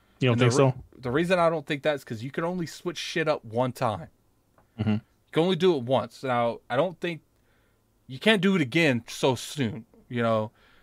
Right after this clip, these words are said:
Speaker 2: um, they did it with Zelda. Zelda got Game of the Year. Switched
Speaker 1: Mm-hmm.
Speaker 2: up, up completely. Got it. Did it with God of War. Went from whatever it was to this. Switched it up drastically. Got it.
Speaker 1: Mm.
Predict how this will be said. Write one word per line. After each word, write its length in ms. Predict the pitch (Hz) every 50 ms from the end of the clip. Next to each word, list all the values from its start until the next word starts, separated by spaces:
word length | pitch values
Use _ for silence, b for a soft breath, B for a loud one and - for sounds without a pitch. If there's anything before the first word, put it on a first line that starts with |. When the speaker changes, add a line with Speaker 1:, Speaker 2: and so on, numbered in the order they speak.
| _ _ -
Speaker 2:
um, 300 | 117 110 107 104 107 113
they 140 | 120 117 117
did 260 | 113 - 135 135 131
it 100 | 127 120
with 140 | 120 120 104
Zelda. 480 | 104 107 131 131 131 113 101 113 123 - _
Zelda 280 | - - 117 117 113 107
got 160 | 110 107 101
Game 180 | 107 104 101 98
of 60 | 95
the 80 | 113 101
Year. 240 | 98 - 110 - - _ _ _ _ _
Switched 380 | - - - 131 120 - -
Speaker 1:
Mm-hmm. 100 | 104 139
Speaker 2:
up, 240 | 123 120 - - -
up 180 | 123 113 - -
completely. 580 | - 117 113 - - 160 143 - 117 139 - - _
Got 200 | - 107 104 -
it. 100 | - - _ _ _ _ _ _ _ _ _ _ _ _ _ _ _ _
Did 180 | - 131 120 127
it 20 |
with 100 | 120 113
God 220 | - 139 135 131 123
of 80 | 127
War. 260 | 156 170 143 104 110
Went 240 | 110 107 113 - -
from 220 | - - 131 123 120
whatever 400 | 131 135 139 135 135 151 160 160
it 60 | 156
was 180 | 165 160 156 -
to 120 | - 127
this. 380 | 120 147 123 101 - - - _ _ _ _ _
Switched 360 | - - - 143 131 - -
it 60 | 135
up 120 | 131 117 110
drastically. 560 | 135 127 120 117 - - - 107 - 120 - _ _
Got 240 | - - - - -
it. 80 | - _ _ _ _ - - - - - _ _ - -
Speaker 1:
Mm. 200 | 120 107 107 113